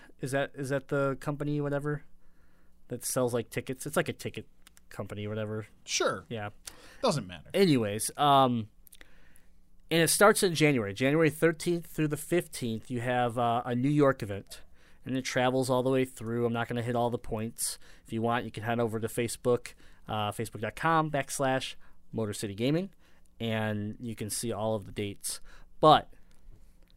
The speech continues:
Speaker 1: finishing is the, is the important part. The last date is March third through the fifth, in San Francisco. Meaning, we are still set up for a potential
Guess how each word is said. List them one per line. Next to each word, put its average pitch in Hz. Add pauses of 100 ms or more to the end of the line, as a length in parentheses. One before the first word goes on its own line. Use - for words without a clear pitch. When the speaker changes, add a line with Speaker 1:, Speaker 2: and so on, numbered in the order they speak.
(140)
Speaker 1:
finishing 143
is 127
the, 117 (140)
is 127
the 123
important 113
part. 101
The 131
last 139 (120)
date - (760)
is 110
March 143 (100)
third 143
through -
the 135
fifth, - (600)
in 131
San 143
Francisco. - (1400)
Meaning, 185 (1300)
we 160
are 165
still -
set 190
up 175
for 160
a 143
potential 151